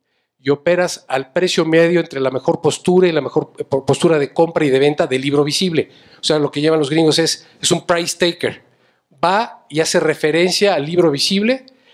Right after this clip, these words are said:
En el libro visible hay compradores y vendedores, saca la mitad de los, de las mejores posturas y ese es el precio al cual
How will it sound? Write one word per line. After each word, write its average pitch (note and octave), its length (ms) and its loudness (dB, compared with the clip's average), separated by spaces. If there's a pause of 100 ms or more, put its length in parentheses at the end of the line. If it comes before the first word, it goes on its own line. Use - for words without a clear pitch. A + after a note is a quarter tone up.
(160)
En C#3+ 140 -2
el D3 100 2
libro F#3 220 4
visible F3+ 400 -2
hay F3+ 240 -2
compradores D#3+ 560 0
y D#3 40 -4
vendedores, E3 680 2
saca F3 360 -4
la C#3 140 0
mitad F3+ 480 -2
de C#3+ 100 0
los, B2+ 240 -2
de C3+ 80 -4
las B2+ 260 -2
mejores D3+ 260 -2
posturas F#3+ 680 -2 (240)
y D3 160 0
ese F3 140 0
es - 100 -4
el D3+ 140 -2
precio F3+ 340 2
al D3+ 160 -4
cual G3+ 340 2